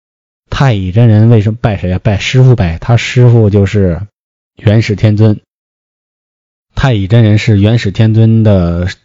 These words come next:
大弟子，也就是姜子牙的大师兄。白鹤童子曰：“姜子牙不久下山，请师叔把灵珠子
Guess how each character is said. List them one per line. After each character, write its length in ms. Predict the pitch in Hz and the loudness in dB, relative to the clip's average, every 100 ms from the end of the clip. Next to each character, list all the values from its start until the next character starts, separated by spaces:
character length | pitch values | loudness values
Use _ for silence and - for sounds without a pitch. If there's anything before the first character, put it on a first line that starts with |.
| _ | _
大 180 | 127 101 | -6 -4
弟 160 | 104 | -4
子， 240 | 90 82 - _ _ | -4 -8 -12 _ _
也 200 | 101 92 | -2 0
就 120 | 113 | 0
是 280 | 104 90 87 | 2 0 -2
姜 300 | - 117 113 | -2 0 0
子 140 | 90 | -2
牙 200 | 82 90 | -4 -2
的 400 | 104 98 78 - - _ | 0 0 -2 -10 -20 _
大 140 | 101 | -8
师 160 | 87 117 | -4 -2
兄。 220 | 139 160 - _ _ _ _ _ _ _ _ _ _ _ _ | 0 -2 -6 _ _ _ _ _ _ _ _ _ _ _ _
白 220 | - 90 | -4 -2
鹤 280 | 107 127 95 | 0 0 0
童 280 | - 107 120 | -2 -2 0
子 180 | 107 87 | 0 0
曰 260 | 101 98 - _ _ | 0 -2 -8 _ _
：“姜 320 | - 165 175 160 | -6 -2 0 -2
子 140 | 107 | -2
牙 380 | 98 107 120 - | -2 -4 -8 -12
不 300 | - 160 110 | -2 0 2
久 260 | 104 95 87 | -2 -4 -8
下 240 | - 139 98 | -4 -4 0
山， 300 | 143 143 - _ _ _ _ _ _ _ _ _ | -2 -2 -6 _ _ _ _ _ _ _ _ _
请 320 | - 120 101 95 | -6 -2 -2 0
师 160 | 135 | 0
叔 320 | 120 143 156 - | 2 2 0 -4
把 340 | 110 98 95 90 | -2 0 0 0
灵 360 | 98 120 151 | 2 2 2
珠 200 | 139 170 | 4 2
子 420 | 123 117 110 - | 2 2 0 -2